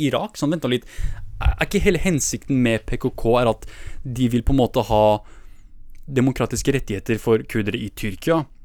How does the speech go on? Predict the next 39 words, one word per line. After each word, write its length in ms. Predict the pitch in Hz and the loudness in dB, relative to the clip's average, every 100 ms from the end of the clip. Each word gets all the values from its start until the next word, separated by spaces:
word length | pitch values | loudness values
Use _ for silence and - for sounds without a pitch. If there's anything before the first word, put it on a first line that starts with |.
| - - | -20 -4
men 460 | 127 120 175 139 113 | 0 2 2 0 2
de 120 | 110 | 4
er 120 | 104 113 | 4 2
i 80 | 113 | 2
Irak, 460 | 110 180 - - - - - - | 4 2 0 -10 -16 -20 -20 -4
så 300 | - 127 135 | 2 2 4
dermed 400 | 123 113 123 127 | 4 6 4 0
så 120 | 117 | 0
vil 100 | 120 120 | 0 0
Tyrkia 380 | 107 95 107 107 101 - - - - - - - 117 | -4 -2 2 2 2 -6 -16 -18 -18 -18 -16 -6 -2
angripe 460 | 107 101 104 131 127 | -2 -2 -2 -2 0
Irak. 460 | 123 156 202 - - - - - - - - - - - 139 | 0 0 0 -4 -16 -16 -20 -20 -20 -20 -20 -20 -16 -4 0
Angripe 300 | 139 143 139 | 2 0 0
kurdere 260 | 127 123 | 2 4
i 140 | 135 131 | 2 4
Irak, 240 | 135 185 | 2 2
fordi 220 | - 131 120 | 2 0 4
det, 140 | 117 110 | 2 4
det 80 | 135 | 2
er 80 | 120 | 6
der, 240 | 110 117 - - - - | 6 4 0 -4 -2 -2
det 80 | 120 | -2
er 160 | 123 - | -2 -4
kun 320 | - 196 220 127 | 2 6 6 4
der 460 | 95 131 135 95 - - | 2 2 2 -2 -10 -2
P 80 | 110 | 0
K 140 | 120 - | 0 0
K 140 | 113 113 107 - - - | 4 6 4 0 -14 -4
er. 320 | 101 104 - - _ _ _ _ _ _ _ 131 | -2 -2 -4 -16 _ _ _ _ _ _ _ 0
De 120 | 127 | 2
er 100 | 101 | 2
ikke 160 | - 220 | -2 -2
i, 300 | 226 180 180 156 | -2 -2 -4 -4
i, 240 | 175 160 - _ 165 | -4 -6 -8 _ -4
i 80 | 170 - _ 147 | -4 -6 _ -2
den 160 | 165 | -2
store 960 | - - - _ - 220 190 147 151 143 | -2 -8 -12 _ -6 -2 0 2 2 4
delen 240 | 131 120 | 4 4
av, 160 | 127 | 0